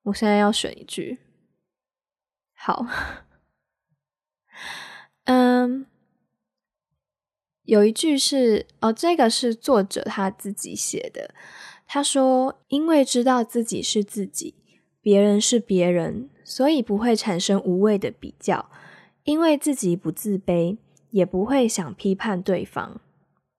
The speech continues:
嗯，那我关于比较这件事情呢，嗯，之前我也有朋友一直在，就是跟我聊比较这件事情。不知道大家会不会，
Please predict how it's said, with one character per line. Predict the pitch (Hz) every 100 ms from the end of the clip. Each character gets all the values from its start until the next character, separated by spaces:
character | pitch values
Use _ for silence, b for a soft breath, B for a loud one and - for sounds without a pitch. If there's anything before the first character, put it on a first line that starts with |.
| _
嗯， | 196 185 _ B B B B B B _
那 | 349 359 302 254 - -
我 | 226 214 196 - _ _ _ _ _
关 | - 392
于 | 370 208
比 | - 208 147 -
较 | - 277 196
这 | 208
件 | 214 214
事 | 214 - 214
情 | 165 214 65
呢， | - 60 50 - _
嗯， | 202 196 190
之 | - 262
前 | 254 190
我 | 185
也 | 185
有 | 180
朋 | - 196
友 | 180 170
一 |
直 | 196
在， | 202 185 -
就 | - 202
是 | 208 202
跟 | 196 196
我 | 190 -
聊 | - - - - _ _ _
比 | - 175
较 | - 208 190
这 | 196
件 | 214 196
事 | 208 - 214 214
情。 | - 240 254 B B B B
不 | - 311
知 | 311
道 | 294
大 | 302 277
家 | 240 226
会 | 226 240
不 | 220 190
会， | 196 220 202 190